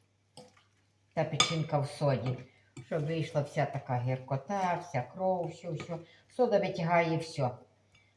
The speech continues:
Ось печінка свина, так що я оце отак її посипала і залишу. І буду продовжувати далі. Наберу цибульки,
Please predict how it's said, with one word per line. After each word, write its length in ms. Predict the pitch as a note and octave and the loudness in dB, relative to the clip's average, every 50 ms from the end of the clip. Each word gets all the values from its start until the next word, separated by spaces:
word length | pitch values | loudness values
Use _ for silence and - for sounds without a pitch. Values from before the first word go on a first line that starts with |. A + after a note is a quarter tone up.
| _ | _
Ось 220 | - - C#3 - - - _ _ _ - | -6 -6 -6 -6 -8 -18 _ _ _ -8
печінка 500 | D#3+ - - - E3 D#3 C#3 - C#3+ C3+ | -8 -8 -6 -4 -4 -4 -2 0 -2 -2
свина, 600 | - - - C#3 D3 D3 D#3 E3+ F#3 F#3+ F#3 F#3 - | -2 -4 -2 0 0 0 0 0 -2 -2 -2 -2 -4
так 160 | D3 C3+ - | -6 -6 -6
що 140 | - - C3 | -6 -6 -4
я 180 | B2 C3 C3 | -2 -2 -2
оце 380 | B2+ B2+ B2+ B2+ - - B2 A2 C3 | -2 -2 -4 -6 -6 -8 -6 -4 -4
отак 420 | A#2+ A#2+ - - A2+ G2+ - - | -4 -4 -4 -6 -8 -10 -8 -10
її 340 | A2+ A2 G#2 G#2 G#2+ G#2 - _ _ - _ - _ _ _ _ _ _ _ _ _ _ _ - - _ _ _ _ - - - - | -10 -10 -8 -8 -10 -10 -12 _ _ -20 _ -20 _ _ _ _ _ _ _ _ _ _ _ -20 -20 _ _ _ _ 2 2 2 0
посипала 480 | - G3+ G3 F#3+ - F3+ E3+ F3+ F3+ - - - - - E3+ F#3 | -2 -4 -4 -2 -2 0 0 2 0 0 -2 -6 -8 -8 -6 -6
і 60 | F#3 D#3 - | -6 -2 0
залишу. 640 | E3 D3+ D3 C#3 B2+ C3 C3 - - - C#3 C3 - - - - - - - - - - - _ - - - - - - - _ _ | 0 0 2 2 0 0 0 -2 -4 -6 -6 -6 -6 -8 -16 -20 -20 -20 -20 -20 -20 -20 -20 _ -20 -20 -20 -20 -20 -20 -20 _ _
І 60 | D#3+ | -8
буду 300 | D#3+ E3 D#3 E3 F3 - | -6 -4 -4 -2 -4 -6
продовжувати 840 | - E3+ E3 D3+ - F3 F#3+ F3+ E3+ E3 E3 D#3 E3 D#3+ - - D3+ | -4 -4 -4 -2 0 0 0 0 -2 -4 -2 -2 -2 -2 -2 -4 -4
далі. 360 | C#3 D3 C#3 B2+ B2+ C3+ C3+ | 0 4 4 4 4 2 0
Наберу 420 | C#3 C#3+ C#3+ C#3 D3 D3+ D3+ C#3+ | 0 0 -2 -2 -2 -2 -2 -4
цибульки, 920 | C3+ - - C3 A#2 A2 A#2+ C3+ D#3+ F#3+ A3 A3 - - A3 A3 A3 A3 | -6 -6 -8 -8 -8 -6 -6 -4 -4 -2 -4 -4 -6 -6 -4 -2 -2 -2